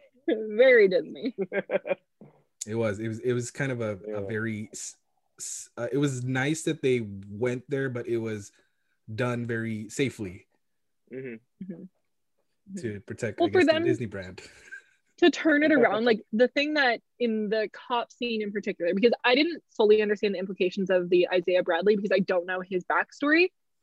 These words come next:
Speaker 1: but him talking about the false imprisonment, I was like, "Tell me more." <laughs> Like, what's that
Speaker 2: Yeah.
Speaker 1: story? Where
Speaker 3: Yeah.
Speaker 1: does that come from?
Speaker 2: Yeah.
Speaker 1: Then they transition so quickly into the cop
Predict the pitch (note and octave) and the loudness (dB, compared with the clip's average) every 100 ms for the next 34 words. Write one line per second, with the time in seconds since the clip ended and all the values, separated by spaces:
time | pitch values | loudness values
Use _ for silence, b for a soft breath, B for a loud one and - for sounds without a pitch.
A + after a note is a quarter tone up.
0 | _ _ B3+ G#3+ F3+ - - A3+ A3+ G#3+ | _ _ 4 4 2 -8 -2 2 2 2
1 | A3+ F#3+ F#3+ F#3+ C#3 F#3+ D#4+ C4+ A3 F3+ | -2 -4 -4 -4 -4 0 2 2 0 -2
2 | F3 F#3+ F#3+ _ _ _ _ _ _ A#3 | -2 0 -2 _ _ _ _ _ _ -2
3 | G3 G3 D4+ D#4+ D4+ - C4+ A3 A3+ A3+ | -2 2 6 6 6 4 4 6 4 4
4 | G3 F#3+ G3+ E3 G#3+ F#3 F3 A#2 G2+ F#2+ | 2 4 6 4 0 -2 0 0 -2 -2
5 | F#2+ - G#3+ G#3 F3 F#3+ F3+ D3+ - _ | -4 -2 -4 -2 -2 0 0 0 -2 _
6 | _ B3+ C4+ B3 A3+ _ _ - G3+ A#3 | _ 2 4 4 0 _ _ 0 4 4
7 | G#3+ A#3+ A3 A3 G#3 A#3 A3 G3+ G#3 G3+ | 4 2 2 0 -2 0 0 2 2 2
8 | F#3+ F#3+ F3 F3+ - B3+ | 0 0 0 -4 0 0